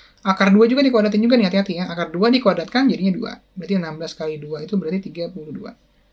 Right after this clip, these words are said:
Berarti akar, eh, enam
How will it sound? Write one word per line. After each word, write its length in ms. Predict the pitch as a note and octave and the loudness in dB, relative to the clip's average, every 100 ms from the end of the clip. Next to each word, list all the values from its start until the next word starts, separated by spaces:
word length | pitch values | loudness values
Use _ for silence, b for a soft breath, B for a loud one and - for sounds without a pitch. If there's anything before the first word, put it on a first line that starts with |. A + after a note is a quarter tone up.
| _ _ _ _ b b b _ - | _ _ _ _ b b b _ -20
Berarti 320 | - C#3+ C#3+ | -14 -12 -8
akar, 1200 | F3+ C#3 - F3+ F#3+ F#3+ F#3+ F#3+ F#3+ F#3+ F#3+ F#3+ | -8 -8 -10 -6 -2 -2 0 -2 -2 -2 -2 -4
eh, 360 | F3+ F#3 - - | -8 -14 -14 -14
enam 800 | - E3 D#3+ D#3+ E3 E3 E3+ F3 | -14 -12 -12 -14 -14 -14 -12 -14